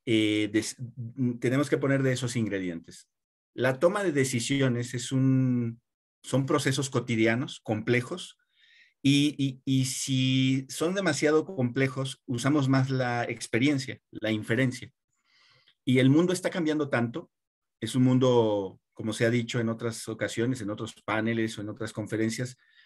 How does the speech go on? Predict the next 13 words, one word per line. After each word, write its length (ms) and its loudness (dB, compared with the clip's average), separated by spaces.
volátil, 840 2
incierto, 920 0
complejo 600 0
y 120 -2
ambiguo, 600 2
que 100 -8
cada 200 4
día 160 4
es 80 -2
más 380 -2
complicado 1040 -2
tomar 340 2
decisiones 800 -2